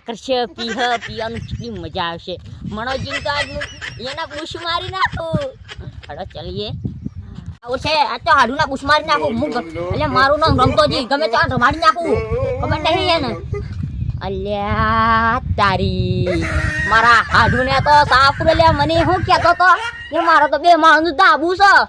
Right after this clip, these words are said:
આ તો નેકળું, લ્યા. ખા, ખા, ખા, ખાટો, ખાટો ઝૂંપડો નીકળ્યો. અલ્યા, તારી. મને શું કહેતો હતો કે હું તો બે માળનો એસી મૂંઝ્યો. ઓ, તો એને પતરાય નહીં, લ્યા. આ પતરાય નહીં.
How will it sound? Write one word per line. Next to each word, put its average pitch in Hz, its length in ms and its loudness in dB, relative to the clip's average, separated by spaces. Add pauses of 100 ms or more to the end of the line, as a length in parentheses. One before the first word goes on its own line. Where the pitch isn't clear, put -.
(260)
આ 339 140 4
તો 349 140 4
નેકળું, 349 360 2
લ્યા. 370 220 4 (380)
ખા, 349 200 4 (260)
ખા, 285 540 0
ખા, 294 260 2 (200)
ખાટો, - 0 - (300)
ખાટો 311 300 4
ઝૂંપડો 285 540 2
નીકળ્યો. 330 400 4 (400)
અલ્યા, 185 760 2 (120)
તારી. 254 1080 0 (520)
મને 277 240 -4
શું 311 180 -6
કહેતો 330 260 0
હતો 349 140 0
કે 349 220 -2
હું 311 80 -8
તો 277 160 0
બે 277 160 2
માળનો 277 320 -4
એસી 254 440 -6
મૂંઝ્યો. 277 460 -2 (360)
ઓ, 622 220 0
તો 359 80 0
એને 349 160 0
પતરાય 370 520 2
નહીં, 403 280 4
લ્યા. 392 300 -4 (220)
આ 311 60 -6
પતરાય 285 460 0
નહીં. - 380 0